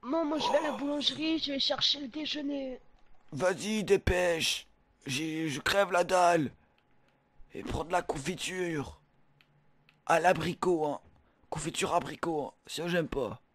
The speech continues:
Speaker 2: Alors, ça raconte quoi, la télé ? Oh. Du foot, on s'en fout.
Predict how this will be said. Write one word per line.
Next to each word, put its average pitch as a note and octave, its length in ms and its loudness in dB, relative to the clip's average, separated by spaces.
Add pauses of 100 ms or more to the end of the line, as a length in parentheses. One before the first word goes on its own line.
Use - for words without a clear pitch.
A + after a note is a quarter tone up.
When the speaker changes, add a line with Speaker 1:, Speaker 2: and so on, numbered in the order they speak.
(500)
Speaker 2:
Alors, D#3 180 -8
ça - 60 -10
raconte C#3 200 -8
quoi, C#3 180 -6
la - 60 -10
télé ? - 320 -10 (880)
Oh. B2 480 -4 (800)
Du D3+ 180 -10
foot, C3+ 400 -8
on D3 100 0
s'en G#2+ 220 -6
fout. D#3+ 640 -10